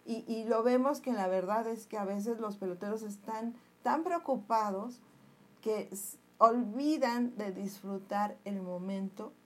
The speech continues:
que eso es lo que hace especial a las ligas pequeñas, cuando ves a los chamacos que están jugando, divirtiéndose.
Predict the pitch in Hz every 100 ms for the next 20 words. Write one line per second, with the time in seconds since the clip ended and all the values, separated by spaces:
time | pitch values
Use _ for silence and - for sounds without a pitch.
0 | _ _ _ _ _ 214 214 208 254 240
1 | 208 214 220 208 196 190 202 202 190 175
2 | 185 190 202 - 202 - 185 185 190 220
3 | - - - - - 196 196 202 202 220
4 | 208 - - 208 202 196 208 208 208 240
5 | 240 - 202 - 214 220 208 - 214 190
6 | 196 196 196 190 202 - - 196 180 185
7 | 185 - 202 220 220 196 190 160